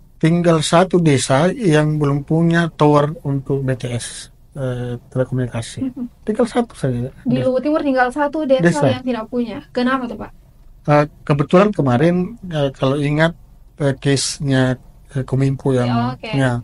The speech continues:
Speaker 1: dia masuk proyek itu dan
Speaker 2: Hmm.
Speaker 1: itu fail satu. Dan yang lain itu sudah ada terbangun B T S.
Speaker 2: Hmm.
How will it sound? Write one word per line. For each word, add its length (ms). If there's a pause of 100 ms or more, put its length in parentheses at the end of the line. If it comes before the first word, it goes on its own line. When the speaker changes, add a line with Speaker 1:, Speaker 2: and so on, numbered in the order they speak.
(320)
Speaker 1:
dia 160
masuk 300
proyek 400
itu 100
dan 220
Speaker 2:
Hmm. 420
Speaker 1:
itu 160
fail 300
satu. 480 (580)
Dan 140
yang 160
lain 320
itu 160
sudah 180
ada 140
terbangun 420
B 160
T 60 (160)
S. 240 (160)
Speaker 2:
Hmm. 180